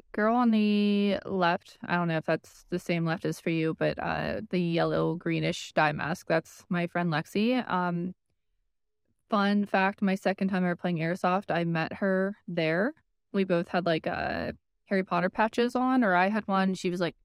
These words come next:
"Is that a Harry Potter patch?" And then we bonded over it, and we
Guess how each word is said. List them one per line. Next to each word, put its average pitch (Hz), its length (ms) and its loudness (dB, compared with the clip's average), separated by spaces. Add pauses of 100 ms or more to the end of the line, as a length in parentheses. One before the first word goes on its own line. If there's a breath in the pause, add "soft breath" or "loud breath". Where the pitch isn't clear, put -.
"Is - 60 -20
that 220 140 4
a - 20 2
Harry 202 200 2
Potter 202 220 2
patch?" 214 320 2
And 185 60 0
then 175 80 0
we 165 80 0
bonded 165 400 -2
over 170 240 0
it, 165 120 0
and 156 360 -4 (1200)
we 180 440 0